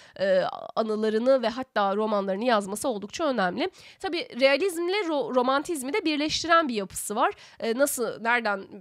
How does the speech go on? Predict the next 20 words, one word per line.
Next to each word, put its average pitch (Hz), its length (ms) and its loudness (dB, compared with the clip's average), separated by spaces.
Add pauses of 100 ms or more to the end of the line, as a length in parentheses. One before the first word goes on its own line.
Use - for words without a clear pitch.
görüyoruz 208 640 -8
bunu? 294 180 -4
Özellikle 254 400 0
Ateşten 240 460 -2
Gömlek'teki 214 540 -4
az 226 100 -6
önce 214 180 -6
konuştuğumuz 269 580 -6
üzere 226 360 -2 (280)
Ayşe 247 500 2
ile 226 260 -4
Peyami 247 420 2
arasındaki 214 460 -4
aşk - 320 -6
romantizm 294 600 0 (240)
ama 208 220 -2 (220)
genel 269 540 4
o 240 100 -2
Kurtuluş 277 400 -6
Savaşı, 240 640 -2